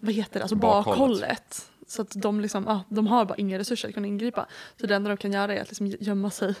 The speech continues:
Speaker 1: gömma sig i buskarna och liksom komma till dem senare. Ehm, så att det är ju verkligen också en film som skildrar... Det här är ju väldigt så här kapabla, handlingskraftiga män.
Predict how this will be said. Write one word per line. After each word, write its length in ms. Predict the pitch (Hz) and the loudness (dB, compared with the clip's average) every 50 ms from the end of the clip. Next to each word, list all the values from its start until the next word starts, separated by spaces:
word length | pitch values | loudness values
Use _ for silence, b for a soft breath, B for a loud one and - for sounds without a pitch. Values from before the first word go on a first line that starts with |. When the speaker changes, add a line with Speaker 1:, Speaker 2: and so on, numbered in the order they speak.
| - _ _ b b b b b b b b b b | -8 _ _ b b b b b b b b b b
Speaker 1:
gömma 380 | - 226 202 240 233 226 233 | -4 0 4 4 4 4 4
sig 280 | 220 - - 240 214 214 | 0 2 2 2 2 2
i 40 | 202 | 0
buskarna 480 | 185 214 - - - 214 196 - 220 - _ _ | -2 -4 -6 -4 -4 -4 -4 -4 -6 -10 _ _
och 120 | - 220 202 | -8 -6 -6
liksom 360 | 196 190 190 - 226 240 262 - _ _ - _ - | -6 -8 -8 -10 -10 -12 -12 -14 _ _ -18 _ -14
komma 220 | - - 220 208 202 | -10 -8 -6 -6 -6
till 120 | - 196 | -6 -6
dem 220 | 196 190 196 202 220 | -4 -4 -4 -6 -8
senare. 420 | - - 208 208 208 208 220 - - B B B B B B B B B B B - | -6 -6 -6 -4 -4 -4 -6 -6 -8 B B B B B B B B B B B -4
Ehm, 580 | 220 214 208 202 196 196 196 196 202 202 226 - - - | -2 -2 0 0 -2 -2 -2 -2 -4 -6 -8 -10 -8 -6
så 80 | - | -4
att 60 | 202 | -2
det 40 | 196 | 0
är 40 | 220 | 0
ju 40 | 214 | 2
verkligen 320 | 202 202 202 - 226 208 | 2 2 0 0 -2 -4
också 140 | 208 - 208 | -2 -2 -4
en 60 | 202 | -4
film 180 | - 220 202 196 | -2 -2 -4 -2
som 120 | - 202 | -4 -6
skildrar... 680 | 196 - 214 208 196 185 202 202 208 202 196 196 202 B B B B B B B B B B B B B B B B B _ _ | -4 -4 -4 -4 -4 -4 -2 0 2 2 2 0 -2 B B B B B B B B B B B B B B B B B _ _
Det 100 | - 240 | 0 2
här 160 | 196 208 226 | 4 6 6
är 40 | 233 | 6
ju 60 | 240 | 8
väldigt 440 | 214 247 233 214 - - - - - | 6 6 4 4 0 -6 -14 -10 -6
så 60 | - 196 | -4 -4
här 60 | - | -4
kapabla, 800 | - 220 - - - - 247 233 226 220 214 196 220 208 202 196 | -4 -6 -6 -6 -2 0 4 6 6 6 4 4 2 2 2 2
handlingskraftiga 1120 | 214 214 - - 247 233 214 208 196 220 214 202 214 - - 247 - - - - - 180 | 0 -2 0 2 4 4 4 2 2 0 0 0 -2 0 0 0 0 0 -4 -2 0 4
män. 420 | 202 240 262 - - 233 233 233 | 6 6 4 4 2 2 2 0